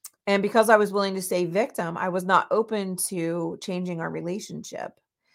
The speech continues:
And, you know, I have learned some really hard lessons in the last year and a half. And I have now become more open to things than ever. And I am building a new relationship with my mom because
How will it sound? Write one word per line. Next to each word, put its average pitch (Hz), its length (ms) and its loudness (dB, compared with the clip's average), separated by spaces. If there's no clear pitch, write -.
And, 175 600 2
you 202 100 -2
know, 175 400 4
I 190 140 4
have 180 420 0
learned 180 400 -2
some 175 320 -4
really 202 280 -2
hard 190 300 2
lessons 175 460 -2
in 175 140 -8
the 175 80 -2
last 175 340 0
year 170 140 -6
and 170 100 -6
a 180 40 -6
half. 180 540 -4
And 185 160 4
I 190 80 6
have 180 240 0
now 180 500 6
become 175 480 -4
more 180 480 0
open 190 560 2
to 170 160 -4
things 165 640 -8
than 170 240 -4
ever. 196 640 0
And 175 420 4
I 180 220 6
am 170 420 -2
building 190 340 -2
a 185 80 -2
new 175 280 0
relationship 165 720 -6
with 165 160 -14
my 170 140 -10
mom 160 320 -6
because 185 260 -10